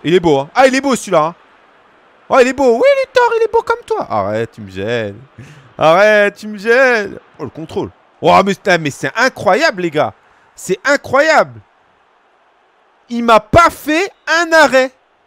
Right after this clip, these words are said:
Petr Sech, il m'a pas fait... Attends, fais un arrêt. Ouais, beau gosse, Petr. Il m'a pas fait un arrêt, cet escroc. Les gars, on est où, là ?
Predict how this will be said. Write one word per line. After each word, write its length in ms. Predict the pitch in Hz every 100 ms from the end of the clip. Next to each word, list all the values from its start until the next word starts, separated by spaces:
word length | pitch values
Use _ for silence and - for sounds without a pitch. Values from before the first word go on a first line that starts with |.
| _ _ _ _ _ -
Petr 380 | 247 - 202 196
Sech, 400 | - 453 - 208
il 80 |
m'a 120 | 202 185
pas 220 | 214 190
fait... 180 | - -
Attends, 300 | 156 - 135
fais 160 | - 254
un 100 | 233
arrêt. 340 | 214 302 370 _ _ _ _ _ _ _ _ _ _ _ _ _ _ _ -
Ouais, 1160 | - 190 302 330 330 311 294 277 262 254 240 214
beau 180 | 214 208
gosse, 400 | 254 311 320 -
Petr. 800 | 269 254 233 220 208 - - - _ _ _ _ -
Il 140 | 170
m'a 140 | 196
pas 180 | - 254
fait 160 | 277 311
un 160 | 294
arrêt, 240 | 285 285 294
cet 140 | -
escroc. 420 | 240 - 254 254 - _ _ _ _ _ _ _ _ _ _ -
Les 140 | 117
gars, 300 | 214 262 262
on 100 | 160
est 100 | 175
où, 180 | 254 294
là ? 380 | 269 254 254